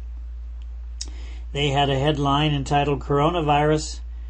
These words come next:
World Faces Worst Recession Since Great Depression." In fact, now what they're calling this is the Greater Depression, not,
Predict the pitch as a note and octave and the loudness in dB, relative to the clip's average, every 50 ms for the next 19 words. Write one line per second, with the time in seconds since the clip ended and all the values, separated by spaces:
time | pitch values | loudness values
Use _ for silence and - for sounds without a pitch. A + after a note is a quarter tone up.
0 | - - - - - - - - - C3+ C#3+ D#3 E3+ F3 F3+ F3+ F3+ F#3 F3+ E3+ | -10 -10 -10 -10 -10 -10 -8 -4 0 4 4 6 6 8 8 6 6 6 4 2
1 | D#3+ D3 - - E3+ D#3+ D#3+ D#3 D#3 - E3 D#3+ C#3+ C3 C3 C3 C#3+ D#3+ F3+ G#3 | 0 -4 -2 0 2 4 4 4 2 0 0 0 0 0 2 4 6 6 6 4
2 | G3+ - - - - G3 G3 F#3 - - - D#3+ D3+ D3+ C#3 - - D#3+ D#3 D#3 | 4 0 -4 -6 -4 -2 -2 -2 -2 -2 0 2 2 2 0 0 -2 0 0 0
3 | D#3 D3+ - - - D#3+ D#3+ E3 D#3+ - - - - C#3 B2 C3+ C#3+ D3 D3 D#3 | -2 -4 -4 -2 0 0 0 0 -2 -6 -8 -8 -8 -4 0 2 2 2 2 0
4 | D#3 - - C#3 D3 - - - D#3 D#3 D3+ - - C3 G#2+ G2+ - - - - | -2 -2 -2 -2 -2 0 0 2 4 4 4 2 0 -6 -6 -8 -8 -10 -10 -10
5 | - - - - - - - - - - - - C3+ B2 - D3+ C#3+ C#3+ C#3+ - | -12 -12 -12 -10 -10 -10 -10 -10 -10 -10 -10 -8 -6 -2 0 2 2 0 0 -2
6 | D3 C#3+ C#3+ D3 D3+ D3 C#3 C#3 C#3 C#3 - - D3+ D3 D3 C#3 - - - D3+ | -2 0 0 2 2 2 0 0 -2 -2 -2 0 0 0 0 -4 -4 0 2 4
7 | D3 D3+ D3+ D3 C#3+ C#3 C3+ C3 C#3 C#3+ C3 - - C#3+ C3+ B2 B2 A#2+ C#3 C3+ | 6 6 4 4 2 0 0 0 0 -2 -2 -2 -2 -2 -2 -2 -2 -2 -2 -2
8 | B2+ A#2+ C3+ C3+ C#3+ D3+ D#3+ E3+ E3+ D#3+ D#3 C#3 A#2+ G#2 - - - - - - | 0 0 0 2 4 4 6 6 8 8 8 6 6 2 -4 -8 -10 -6 -4 -4
9 | C3+ A#2 - - D3 C#3+ C3+ B2+ - A#2+ G#2 G#2 G#2+ B2 B2+ C3 | -4 -2 0 2 2 2 2 0 -2 -6 -8 -8 -6 -6 -6 -6